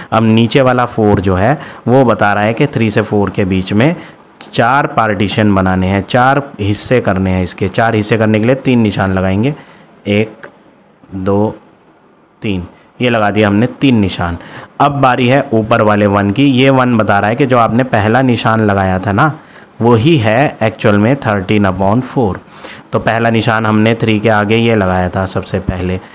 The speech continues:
तो ये है एक्चुअल में कौन, इसके ऊपर डॉट बना देते हैं, ये है थर्टीन upon फ़ोर। अब बारी है तीसरे की, तीसरा है माइनस का वन होल three upon four।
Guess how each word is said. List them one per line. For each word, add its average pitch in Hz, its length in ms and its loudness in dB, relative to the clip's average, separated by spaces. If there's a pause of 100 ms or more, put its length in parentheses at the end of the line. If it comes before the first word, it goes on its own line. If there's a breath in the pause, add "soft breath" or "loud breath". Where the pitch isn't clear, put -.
(300 loud breath)
तो 107 60 0
ये 110 300 2
है 107 380 0
एक्चुअल 101 340 -2
में 101 200 2
कौन, 110 340 0
इसके 107 280 -4
ऊपर 101 200 0
डॉट 98 260 0
बना 95 260 0
देते 98 280 -4
हैं, 165 260 -2 (540 loud breath)
ये 104 300 2
है 104 300 0 (520)
थर्टीन 98 640 0 (360)
upon 98 460 0 (180)
फ़ोर। 92 280 -8 (1700 soft breath)
अब 113 80 -4
बारी 117 340 0
है 120 260 0 (120)
तीसरे 107 400 0
की, 135 200 0 (460 loud breath)
तीसरा 110 380 0
है 113 180 0
माइनस 107 520 2
का 120 180 0
वन 104 260 2
होल 110 420 0 (100)
three 101 220 0
upon 92 240 -2
four। 90 220 -4